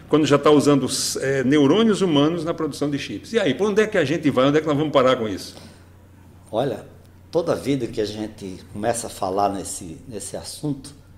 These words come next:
Speaker 2: me vem à, à cabeça o livro de Isaac Asimov,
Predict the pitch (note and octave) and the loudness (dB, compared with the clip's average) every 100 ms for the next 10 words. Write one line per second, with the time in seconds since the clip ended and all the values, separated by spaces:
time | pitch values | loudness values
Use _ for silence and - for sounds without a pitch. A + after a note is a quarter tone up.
0 | - - - - - - G2 G#2 F2+ G#2+ | -20 -20 -20 -20 -20 -16 -12 -12 -8 -8
1 | A2+ A2 F#2+ - - F2 E2 E2 E2+ - | -6 -8 -10 -12 -16 -16 -16 -16 -18 -8
2 | G2 F#2 G#2+ A#2 - B2 - G#2 G2 G#2 | -8 -4 -6 -6 -10 -14 -16 -12 -8 -8
3 | G2 F#2+ F#2 F#2+ F#2 E2+ F#2+ G2+ - F2 | -8 -10 -12 -10 -10 -10 -8 -10 -12 -12
4 | - F2+ F2 | -10 -8 -8